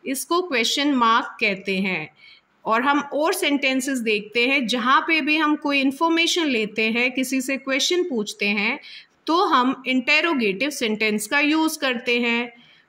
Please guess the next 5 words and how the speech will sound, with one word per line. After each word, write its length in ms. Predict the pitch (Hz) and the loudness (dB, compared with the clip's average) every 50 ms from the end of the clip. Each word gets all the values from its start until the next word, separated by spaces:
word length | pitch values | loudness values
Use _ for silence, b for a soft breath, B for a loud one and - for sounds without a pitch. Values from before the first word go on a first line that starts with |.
| b - | b -6
For 220 | - 294 294 330 359 330 | 0 2 4 4 4 4
example, 720 | 269 208 196 240 220 208 202 196 190 190 226 233 247 285 349 392 - - - _ _ - 196 190 202 | 2 0 -2 -2 -2 0 0 -2 -2 0 0 0 0 0 0 -2 -4 -8 -20 _ _ -10 -8 -4 0
where 360 | 262 277 294 311 339 381 381 - - - 220 | 2 4 4 4 4 4 2 0 0 2 4
are 240 | 220 220 220 214 214 254 | 4 4 4 2 2 0
you 120 | 277 285 | 0 0